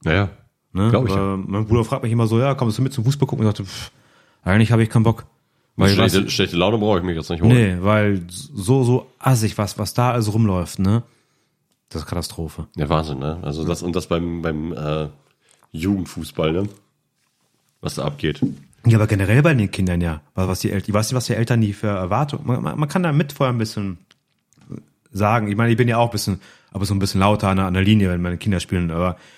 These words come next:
Speaker 2: aber eher so, gut gemacht oder dies, kommt weiter so und
Speaker 1: Man
Speaker 2: das ist so
Speaker 1: hört
Speaker 2: ein bisschen
Speaker 1: dich einfach, du, man, man, die, die, spätestens die Kinder
Speaker 2: Anfang,
Speaker 1: merken, dass
Speaker 2: aber
Speaker 1: du da bist.
Speaker 2: Ja, aber sagen wir so, ich bin ja auch so, wenn ich von Spielzüge von Gegnern sehe, die, die genial sind, sag ich so, ey, pff, ja, Respekt, klatsch ich halt auch dazu, gehört dazu.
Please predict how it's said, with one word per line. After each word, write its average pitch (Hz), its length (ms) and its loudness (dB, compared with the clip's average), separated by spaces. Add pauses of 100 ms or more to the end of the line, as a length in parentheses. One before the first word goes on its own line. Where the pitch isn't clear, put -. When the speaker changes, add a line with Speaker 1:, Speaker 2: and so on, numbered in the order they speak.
Speaker 2:
aber 101 140 2
eher 113 120 6
so, 113 320 4 (340)
gut 117 160 2
gemacht 113 440 2
oder 104 100 2
dies, 117 380 2
kommt 101 160 -2
weiter 120 280 2
so 113 280 2
und 98 240 -2 (180)
Speaker 1:
Man 85 140 2
Speaker 2:
das - 0 -
ist 87 80 4
so 95 60 6
Speaker 1:
hört 110 40 6
Speaker 2:
ein 107 40 4
bisschen 90 180 2
Speaker 1:
dich - 80 -8
einfach, 69 160 -4
du, 82 140 -2
man, 82 220 0
man, 85 520 0
die, 80 240 -4
die, 80 260 -2
spätestens 87 360 0
die 78 40 -6
Kinder 101 240 4
Speaker 2:
Anfang, 95 140 4
Speaker 1:
merken, 92 160 0
dass - 40 4
Speaker 2:
aber 117 100 4
Speaker 1:
du 110 40 -2
da 85 140 2
bist. 73 240 -6 (100)
Speaker 2:
Ja, 107 140 4
aber 107 80 2
sagen 123 120 2
wir 127 40 2
so, 131 160 0
ich 113 100 -2
bin 127 140 2
ja 120 80 2
auch 117 80 -4
so, 117 340 -2
wenn 107 100 -2
ich - 200 -6
von 113 160 0
Spielzüge 143 340 4
von 113 160 2
Gegnern 123 240 6
sehe, 82 220 -2
die, 82 160 -4
die 85 240 -4
genial 107 380 4
sind, 90 120 -4
sag 85 80 -4
ich 82 80 -6
so, 113 60 -2
ey, 87 240 -6
pff, - 160 -20 (180)
ja, 104 140 -2
Respekt, 98 400 -6
klatsch 110 160 -2
ich - 80 -2
halt 127 100 0
auch 202 80 -2
dazu, 143 300 -2
gehört 107 240 -4
dazu. 123 280 -2